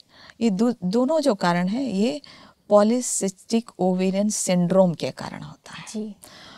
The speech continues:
Speaker 1: पॉलीसिस्टिक ओवेरियन सिंड्रोम, जिसमें कि लंबे समय तक
Speaker 2: जी।
Speaker 1: बंद हो सकता है,
Speaker 2: हम्म।
Speaker 1: जैसे हमने कहा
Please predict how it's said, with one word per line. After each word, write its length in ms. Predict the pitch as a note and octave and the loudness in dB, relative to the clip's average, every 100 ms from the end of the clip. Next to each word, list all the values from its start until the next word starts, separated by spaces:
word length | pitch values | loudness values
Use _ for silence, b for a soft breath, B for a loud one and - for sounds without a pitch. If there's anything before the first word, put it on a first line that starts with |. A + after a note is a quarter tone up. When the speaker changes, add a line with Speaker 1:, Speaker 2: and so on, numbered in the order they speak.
| B - | B 2
Speaker 1:
पॉलीसिस्टिक 760 | B3+ C#4 E4 - D4 - D4 | 4 4 2 -2 -6 -6 -2
ओवेरियन 420 | A3+ G#3+ G#3+ A3 A#3 | 0 0 0 0 -2
सिंड्रोम, 580 | - G3 F3 F3 F3 D#4 _ _ - b b b - | -2 0 0 0 -2 -4 _ _ -20 b b b -2
जिसमें 400 | C4 B3+ D4 D4+ | 0 0 -4 -4
कि 160 | D4 | 0
लंबे 500 | A#3+ G3 G3+ A3+ D4 | 2 2 2 2 2
समय 460 | E4 - A3 A3 C#4 | 2 2 0 0 0
तक 200 | D4 F#3+ - _ _ | 0 -2 -4 _ _
Speaker 2:
जी। 300 | A#3 G#3 G#3+ F#3+ _ b b b b | -8 -8 -10 -14 _ b b b b
Speaker 1:
बंद 280 | G3+ A#3 B3 | 2 4 4
हो 160 | A3+ A3 | 0 -2
सकता 360 | - G3+ - | -4 -8 -8
है, 220 | G3+ G3 A3+ A#3 | -10 -10 -8 -4
Speaker 2:
हम्म। 160 | A3 | -2
Speaker 1:
जैसे 280 | G#3 F#3+ F#3+ | -2 -2 -2
हमने 240 | F3+ F3+ | -2 -2
कहा 320 | F3+ F3 F3+ | -4 -6 -6